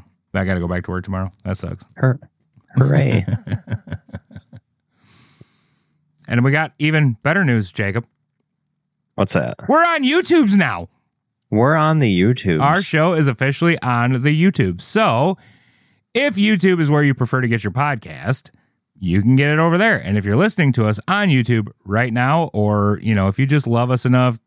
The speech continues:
Speaker 1: and you have a YouTube account, even if you don't wanna listen, but you wanna go over there and hit subscribe and maybe leave some comments or something, that would be really cool. That'd help us out. Get going over
Speaker 2: Yeah.
Speaker 1: there.
Speaker 2: I read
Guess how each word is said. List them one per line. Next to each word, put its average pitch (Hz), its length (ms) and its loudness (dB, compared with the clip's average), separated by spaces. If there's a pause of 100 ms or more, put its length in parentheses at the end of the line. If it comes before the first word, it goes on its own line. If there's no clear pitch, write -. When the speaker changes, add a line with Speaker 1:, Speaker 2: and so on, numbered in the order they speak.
Speaker 1:
and 104 160 2
you 98 100 4
have 101 220 0
a 113 40 2
YouTube 117 360 2
account, 117 360 -2
even 101 160 -4
if 85 80 -4
you 87 80 -4
don't 110 180 0
wanna 147 220 0
listen, 165 560 2
but 92 260 -4
you 101 80 -2
wanna 104 160 2
go 104 100 -2
over 113 120 2
there 123 160 2
and 107 260 -2
hit 113 220 -2
subscribe 127 680 -2
and 98 140 0
maybe 104 380 2
leave 95 300 -2
some 90 140 -10
comments 139 460 0
or 175 60 4
something, 175 280 -2
that 110 140 2
would 104 80 -2
be 101 100 0
really 117 220 2
cool. 156 340 -2
That'd 95 160 -2
help 107 160 -2
us 104 80 -4
out. 117 220 -2 (480)
Get 110 160 -2
going 127 240 2
over 117 120 4
Speaker 2:
Yeah. 120 120 4
Speaker 1:
there. - 140 -8 (800)
Speaker 2:
I 131 140 0
read 127 540 2